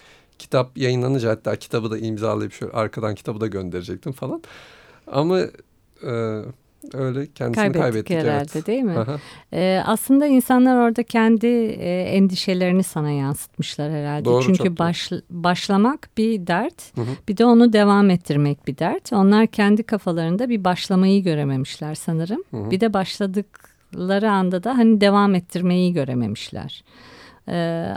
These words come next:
Speaker 2: ama hani herkes tabii farklı, e, motivasyon kaynağı veya direnci.
Speaker 1: Hı hı.
Speaker 2: Sen dirençli çıktın ve hani o,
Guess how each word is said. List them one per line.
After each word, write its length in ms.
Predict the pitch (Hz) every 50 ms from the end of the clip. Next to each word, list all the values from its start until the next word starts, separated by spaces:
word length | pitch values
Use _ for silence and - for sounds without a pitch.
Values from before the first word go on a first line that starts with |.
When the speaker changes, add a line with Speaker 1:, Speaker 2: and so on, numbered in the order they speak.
| - _
Speaker 2:
ama 240 | - 190 202 214 220
hani 260 | 220 220 214 214 226 214
herkes 480 | 233 240 233 226 - - 226 233 - -
tabii 280 | - - 190 170 180
farklı, 680 | - - - 202 185 175 180 - 160 139 143 180 220 285 277 240 -
e, 200 | - 165 165 160
motivasyon 680 | 170 180 175 - 185 170 170 170 - - - 175 170 170
kaynağı 500 | 170 - 165 170 170 160 156 160 170 170
veya 360 | 175 165 165 165 160 165 156
direnci. 640 | 156 175 160 170 160 160 156 147 139 - 196 220 311 -
Speaker 1:
Hı 60 | - 123
hı. 40 | 104 113 123 - -
Speaker 2:
Sen 280 | - - 220 254 269
dirençli 460 | 240 240 226 226 226 220 - - - 226
çıktın 400 | - - - _ - 277 359 359
ve 40 | 285 262
hani 240 | 240 247 240 233 233
o, 260 | 226 233 233 233 226